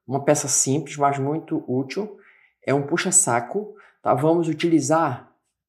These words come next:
aqui a chita. Olha que chita linda. Essa chita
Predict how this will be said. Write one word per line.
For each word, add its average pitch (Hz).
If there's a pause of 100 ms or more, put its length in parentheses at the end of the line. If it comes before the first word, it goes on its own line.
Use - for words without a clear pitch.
(1040)
aqui -
a 92
chita. 113 (460)
Olha 135
que 151
chita 151
linda. 101 (500)
Essa 131
chita -